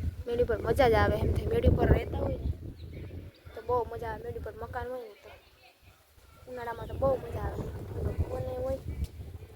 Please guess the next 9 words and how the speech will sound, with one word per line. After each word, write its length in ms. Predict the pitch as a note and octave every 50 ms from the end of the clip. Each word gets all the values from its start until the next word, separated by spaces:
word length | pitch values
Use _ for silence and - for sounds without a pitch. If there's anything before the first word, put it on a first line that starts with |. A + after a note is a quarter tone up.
| - - - - - - -
હવે 160 | G3+ G#3 A3 G#3+ G#3
છે 80 | - B3 A#3
ને 80 | G#3 G#3+
જઈએ 240 | - A3 G#3 G#3 G3+ G3+
આપણે 180 | - - G3 F#3+
આમ 120 | G3 G3 - - - _ _ - - - - - - - - - - - _ _ _ _ _ _ F#4 F4 F#4+ F#4+ - - - F#4+ G4 G4 - G4 F#4+ F#4 F4+ - - - - - - - - - - - - - - - - - - - - - - - - - - - -
નારિયેળ 420 | - A3 G#3+ - A3+ A3 G#3+ G#3+ G#3+ -
જોઈ 200 | A3 A3 A#3+ B3+ B3+
આવીએ. 220 | B3 C4 C#4 -